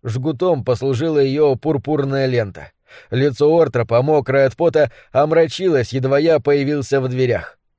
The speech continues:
"Но!" — рявкнул он. "Где он?" "Ушел!" — выдохнул я. На миг мной овладел совершенно иррациональный страх. Мне показалось, что он сейчас схватит револьвер и выстрелит мне в лоб.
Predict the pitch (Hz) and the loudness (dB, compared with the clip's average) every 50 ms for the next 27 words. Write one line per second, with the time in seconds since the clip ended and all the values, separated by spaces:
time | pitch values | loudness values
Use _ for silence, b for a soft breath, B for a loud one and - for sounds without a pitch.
0 | _ _ - 120 147 160 165 165 160 - - _ _ - 123 139 147 147 139 123 | _ _ -4 -2 0 2 4 2 2 0 -2 _ _ -2 0 2 4 4 2 2
1 | - - 135 143 139 143 143 139 135 120 - _ _ _ - 110 131 156 180 185 | 0 -4 -2 -2 0 2 0 0 0 -2 -8 _ _ _ -6 -2 0 2 4 4
2 | 175 165 147 135 123 104 - _ _ _ _ _ _ _ _ _ _ _ - 92 | 6 6 6 4 2 0 -6 _ _ _ _ _ _ _ _ _ _ _ -12 -12
3 | 98 - - - 135 127 123 110 92 - _ _ _ _ _ - 92 107 135 143 | -10 -8 -4 0 2 2 2 2 0 -6 _ _ _ _ _ -12 -6 -4 -4 -2
4 | 127 127 107 92 113 123 123 123 120 120 107 - - _ _ _ _ _ _ _ | -2 -4 -4 -4 -4 -4 -4 -2 -2 -2 -2 -4 -8 _ _ _ _ _ _ _
5 | _ _ - 98 120 131 156 180 165 - 113 107 127 143 156 147 135 117 123 123 | _ _ -6 -4 -4 -2 -2 -2 -4 -4 -6 -6 -4 -2 -2 -2 0 0 0 0
6 | 127 160 170 156 b b b b b b b - - 135 135 135 147 135 113 - | 0 0 -2 -2 b b b b b b b -8 -4 -2 0 0 0 -2 0 0
7 | 165 185 180 170 165 170 165 165 160 165 120 - 156 160 156 160 160 160 160 156 | 0 0 0 0 0 0 2 2 2 0 0 0 -2 0 0 0 0 0 0 -2
8 | 156 156 147 - - - 131 120 98 - - - _ _ _ _ _ _ - 104 | -4 -8 -8 -8 -6 -2 -2 0 -2 -2 -8 -16 _ _ _ _ _ _ -6 -4
9 | 117 127 123 113 123 117 - 120 113 123 147 147 147 139 123 - - - 135 135 | -2 -2 -2 -2 -4 -4 -2 -2 -2 0 0 0 0 -2 -2 -4 -4 -4 -4 -4
10 | 131 120 - 127 117 - 147 143 123 - - - - - 107 123 156 151 131 113 | -4 -6 -8 -8 -4 -2 -2 -2 -2 -4 -10 -16 -10 -8 -2 -2 0 0 0 -2
11 | 117 117 120 120 113 120 127 143 175 175 156 110 b b b b b - 131 143 | -4 -4 -2 0 0 0 0 2 0 0 0 -2 b b b b b -4 -2 -2
12 | 143 117 127 180 185 160 - - 156 156 170 165 170 156 123 139 156 165 165 160 | 0 -2 -2 -2 -4 -6 -6 -4 -2 -2 0 0 -2 -2 -4 -6 -4 0 0 0
13 | 151 156 165 170 156 131 - | 2 2 2 2 0 0 -2